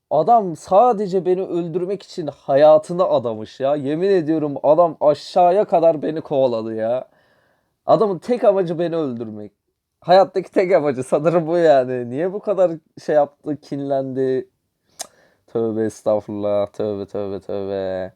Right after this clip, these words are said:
Ya işin garibi adamlar birbirlerine sıkmıyorlar arkadaşlar. Ne ara siz takım mı oldunuz, ne yaptınız?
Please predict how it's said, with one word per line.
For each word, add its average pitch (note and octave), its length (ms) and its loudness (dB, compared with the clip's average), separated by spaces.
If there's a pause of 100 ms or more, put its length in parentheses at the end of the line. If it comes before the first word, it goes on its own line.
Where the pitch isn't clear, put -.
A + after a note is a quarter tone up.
(840)
Ya E3+ 260 4 (180)
işin F#3 320 -4
garibi G#3 460 2
adamlar E3 520 4
birbirlerine E3+ 600 -4
sıkmıyorlar B2 640 -6
arkadaşlar. A2 600 -6 (160)
Ne B2 140 0
ara F3+ 240 6
siz - 220 -10
takım D#3 380 -2
mı F3 60 -4
oldunuz, D3+ 460 -4
ne B2 60 -4
yaptınız? D#3 540 -4